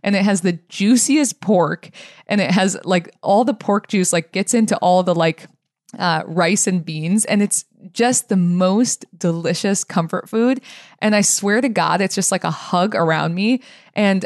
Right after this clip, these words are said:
I will get a Porky Burrito and say, you know, like, "I got you. I love you. Like, you're okay," like, grounding myself. And then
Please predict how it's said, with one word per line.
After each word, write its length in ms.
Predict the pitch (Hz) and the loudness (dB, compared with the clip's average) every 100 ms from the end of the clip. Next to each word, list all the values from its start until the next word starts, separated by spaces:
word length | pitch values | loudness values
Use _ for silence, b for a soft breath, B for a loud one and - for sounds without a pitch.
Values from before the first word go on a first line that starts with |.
| - | -2
I 120 | 202 | 0
will 140 | 226 269 | 2 2
get 160 | 285 | 0
a 40 | 339 | -2
Porky 340 | - 277 311 | -2 -2 -2
Burrito 460 | 233 170 151 151 147 | 0 -2 0 0 0
and 140 | 185 | 0
say, 340 | - 175 165 - _ | 2 2 2 -2 _
you 180 | 196 180 | -4 -2
know, 140 | 160 | 0
like, 160 | 165 165 | 0 -2
"I 100 | 202 | -2
got 340 | 202 226 233 180 | 0 0 0 -2
you. 100 | 160 | 0
I 120 | 175 | 0
love 300 | 175 180 190 | 2 0 0
you. 220 | 165 156 | 0 0
Like, 220 | 156 160 170 | -2 -4 -2
you're 140 | 175 | -2
okay," 520 | 202 147 170 165 160 - | 0 0 2 2 0 -2
like, 220 | 165 156 | -6 -4
grounding 460 | - 170 170 170 165 | -2 0 0 0 -2
myself. 600 | 156 - 151 160 - _ B B B B | -4 -2 -2 -2 -4 _ B B B B
And 160 | 185 180 | 0 2
then 340 | 170 170 | 0 -2